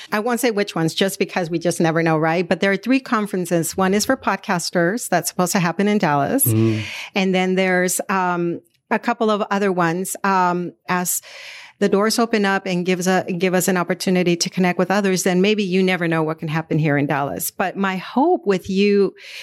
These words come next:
Speaker 1: with your studio and me, you know, kind of having been revived as well, is to kind of bring more of the local restaurants,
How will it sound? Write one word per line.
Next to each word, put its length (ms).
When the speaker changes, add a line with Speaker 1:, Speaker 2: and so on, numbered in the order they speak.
Speaker 1:
with 180
your 240
studio 840
and 160
me, 240
you 160
know, 160
kind 240
of 140
having 360
been 180
revived 480
as 180
well, 360
is 460
to 140
kind 300
of 140
bring 340
more 320
of 140
the 100
local 800
restaurants, 1000